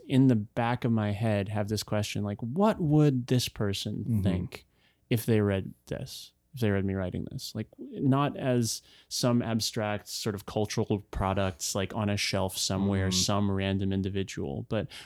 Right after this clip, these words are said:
Speaker 1: what would my friend, you know, what would my friend Marley think if she read this
Speaker 2: Right.
Speaker 1: book?
Speaker 2: That's, I like that so much better than the attitude of, like, "Oh, what would Marley do in this character's
Speaker 1: Mm-hmm.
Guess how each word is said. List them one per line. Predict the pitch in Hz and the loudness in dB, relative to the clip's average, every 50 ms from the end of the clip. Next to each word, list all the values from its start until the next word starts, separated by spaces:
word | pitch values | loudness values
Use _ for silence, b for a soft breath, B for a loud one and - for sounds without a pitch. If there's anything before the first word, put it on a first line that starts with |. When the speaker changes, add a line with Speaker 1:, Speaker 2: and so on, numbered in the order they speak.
| B B | B B
Speaker 1:
what | - 127 147 170 - | 4 6 6 6 6
would | 180 165 156 143 | 6 4 4 4
my | 139 127 123 | 4 2 2
friend, | 120 - - 113 104 101 98 95 95 95 95 92 - - - _ _ _ _ _ _ _ _ _ _ _ _ _ _ _ - | 0 0 0 2 4 4 6 4 4 4 4 2 0 -4 -10 _ _ _ _ _ _ _ _ _ _ _ _ _ _ _ -6
you | 165 113 | -4 -2
know, | 95 92 | 0 4
what | 107 139 | 6 6
would | 156 156 | 8 8
my | 151 | 6
friend | 143 - 151 139 | 6 6 4 6
Marley | 123 117 110 107 101 98 | 6 6 6 4 4 2
think | - - 92 - - - | 0 -2 -6 -10 -10 -10
if | 123 | -10
she | - - 110 101 98 - - | -6 -4 -4 -4 -4 -4 -4
read | 107 92 95 98 151 175 156 | -4 -4 -4 -6 -10 -12 -8
this | 95 95 95 87 92 | -6 -4 -4 -4 -6
Speaker 2:
Right. | 95 | -6
Speaker 1:
book? | 90 - B B B B B B B - | -8 -10 B B B B B B B 0
Speaker 2:
That's, | 156 170 - - - - - - - - - _ _ - | 2 2 2 2 2 2 2 2 0 -2 -6 _ _ 2
I | - 170 190 | 6 8 8
like | 196 226 233 - - | 10 8 8 8 8
that | 170 135 - - | 6 6 6 6
so | - - 143 | 6 8 8
much | 127 120 110 - - | 8 8 8 6 6
better | 120 117 110 117 | 6 8 8 8
than | 107 107 101 101 | 6 6 6 6
the | 95 | 6
attitude | 71 101 98 - - 101 | 4 4 2 2 4 2
of, | 98 - | 4 4
like, | 107 101 - | 4 4 6
"Oh, | 113 123 120 | 8 8 8
what | 120 110 113 | 8 8 8
would | 120 120 | 6 8
Marley | 117 113 110 107 110 107 113 110 107 101 | 8 8 8 8 6 6 6 6 6 4
do | 92 110 110 110 110 110 | 4 6 8 10 10 10
in | 110 110 110 | 10 8 8
this | 104 - - | 6 4 4
character's | - - 110 98 95 - - 92 92 - | 4 4 4 4 4 4 2 2 4 4
Speaker 1:
Mm-hmm. | - | 8